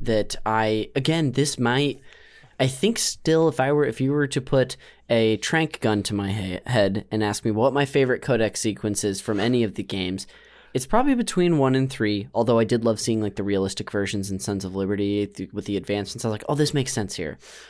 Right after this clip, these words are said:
But I think one is still the most charming to me. So I was happy to see it, but that, it was, like, like you said, Mike, a reminder of, like, the things we love, and was just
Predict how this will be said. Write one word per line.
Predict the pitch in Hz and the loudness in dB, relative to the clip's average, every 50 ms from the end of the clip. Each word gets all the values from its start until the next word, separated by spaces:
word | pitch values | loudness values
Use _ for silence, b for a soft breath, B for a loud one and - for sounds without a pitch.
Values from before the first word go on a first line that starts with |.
| B B B B _ | B B B B _
But | 131 131 | 0 0
I | 131 | 0
think | 131 - 226 220 165 | 2 0 -2 -2 0
one | 143 147 147 135 | 0 2 2 2
is | 127 127 | 2 0
still | - - 123 113 107 | 0 2 2 2 2
the | 110 | 2
most | 110 107 101 - | 0 -2 -2 -2
charming | - - 107 101 98 101 98 95 | -2 -2 -2 0 -2 -2 -4 -6
to | - 107 | -6 -6
me. | 101 95 90 92 98 - - _ _ _ | -6 -6 -4 -6 -8 -10 -14 _ _ _
So | - - 127 113 107 107 | -4 0 2 4 4 4
I | 107 123 | 4 4
was | 139 139 131 | 2 0 0
happy | - - 208 311 - 381 392 | 0 -2 -2 0 0 2 2
to | 381 339 | 2 0
see | - - - 120 120 143 180 | 0 0 0 2 2 4 4
it, | 208 220 - - _ - | 2 2 -2 -6 _ 0
but | - 147 131 - - | 2 2 2 2 0
that, | 170 185 - - - - _ | -2 -4 -4 -8 -16 -6 _
it | 160 175 - - | -2 -2 -2 -2
was, | 127 131 143 160 165 - - | -2 0 2 2 2 2 2
like, | 180 180 175 - - - - _ _ _ _ _ _ _ _ - | 2 0 0 -2 -6 -12 -14 _ _ _ _ _ _ _ _ -2
like | 135 143 151 143 - | 0 2 2 2 0
you | 160 | -2
said, | - - 190 196 175 135 | 0 2 0 0 0 0
Mike, | 110 117 143 139 - - | 0 0 -2 -2 -4 -2
a | 110 | 0
reminder | 110 107 101 104 101 107 127 147 147 147 151 151 151 | 0 0 0 0 2 2 2 2 2 4 4 2 2
of, | - - 117 98 | 2 0 0 0
like, | 107 104 95 - | 0 0 0 -2
the | - 92 | -8 -6
things | - - 110 110 110 - - | -4 -2 -2 0 -2 -2 -4
we | 101 95 | -4 -4
love, | 95 92 87 - - - - - - - _ _ | -2 -2 -2 -2 -2 -6 -8 -12 -20 -20 _ _
and | 107 104 98 95 92 90 B B B B B B B B B B B B B B | -2 0 0 0 -2 -4 B B B B B B B B B B B B B B
was | 110 104 - - | -6 -4 -4 -2
just | - - 131 139 147 143 - - - | -2 0 0 0 0 0 -2 -4 -8